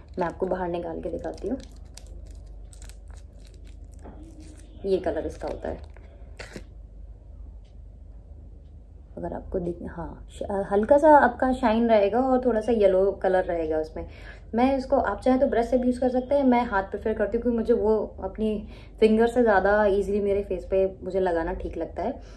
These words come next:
आप चाहें तो brush भी ले सकते हैं, it's all up to you कि आपको कैसे लेना है। तो simple इसको यहाँ से पूरे face पे, eyes के पास से हल्का सा छोड़ देना है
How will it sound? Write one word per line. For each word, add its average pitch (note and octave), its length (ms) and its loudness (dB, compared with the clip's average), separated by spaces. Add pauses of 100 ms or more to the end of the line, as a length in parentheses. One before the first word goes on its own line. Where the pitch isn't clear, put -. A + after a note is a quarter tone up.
(200)
आप G#3 120 -4
चाहें G3 240 0
तो A3+ 80 0
brush F3+ 300 -2
भी F3+ 100 -4
ले D#3 120 0
सकते D#3 300 -6
हैं, C4+ 320 -6 (180)
it's A3+ 180 2
all F#3 280 2
up - 100 -10
to D#3+ 160 -4
you G3+ 120 -2
कि A#3+ 60 0
आपको G#3+ 360 0
कैसे E3 440 -4
लेना C#3+ 200 -8
है। D3 180 -14 (460)
तो G#3+ 280 0
simple B3 400 2
इसको C4 240 0
यहाँ G#3+ 280 2
से - 360 -4 (400)
पूरे B3+ 220 2
face A#3 240 2
पे, C4 260 -2 (680)
eyes A3 240 2
के C#4 100 4
पास A3+ 260 4
से C#4 60 0
हल्का A3 240 0
सा A#3 120 -2
छोड़ G3 240 -2
देना F#3+ 220 -2
है D4+ 100 -4